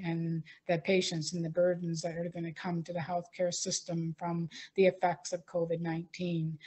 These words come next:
uh, on a system that really was not doing well before covid nineteen. And I think about our healthcare providers and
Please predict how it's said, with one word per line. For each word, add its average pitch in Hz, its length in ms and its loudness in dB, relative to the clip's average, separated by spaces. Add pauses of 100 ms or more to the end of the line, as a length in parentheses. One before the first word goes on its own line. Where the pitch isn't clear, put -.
(260)
uh, 170 40 0
on 165 280 2
a 170 60 0
system 175 480 0
that 165 240 -2
really 180 280 6
was 165 240 0
not 180 300 2
doing 170 280 0
well 165 500 0
before 170 420 0
covid 160 400 -6
nineteen. 160 640 -6 (460)
And 202 140 8
I 190 80 12
think 226 240 6
about 202 220 8
our 202 100 8
healthcare 202 600 4
providers 165 720 0
and 170 160 -2